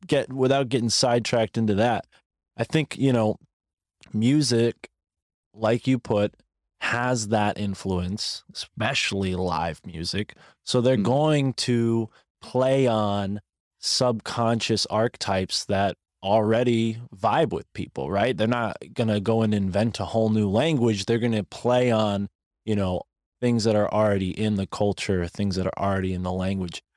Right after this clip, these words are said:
Speaker 1: Do you try to do this with your music at all? Tell us a little bit about your particular, uh, style and, and let us know about your band too, where people can find that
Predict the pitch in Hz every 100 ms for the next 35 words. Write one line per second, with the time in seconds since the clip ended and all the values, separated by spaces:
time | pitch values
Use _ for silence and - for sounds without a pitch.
0 | _ _ 113 - 135 120 107 120 120 -
1 | 123 113 - 110 117 127 135 143 - 135
2 | 135 160 165 104 - 123 123 - 123 127
3 | 120 123 113 123 123 113 110 117 117 107
4 | - 101 101 98 90 87 - _ - 90
5 | 82 - - 90 92 98 92 87 87 -
6 | 92 92 92 - - _ _ _ 62 60
7 | _ - 101 107 123 117 120 - 104 117
8 | 139 107 131 120 107 113 104 - 107 -
9 | 117 123 95 87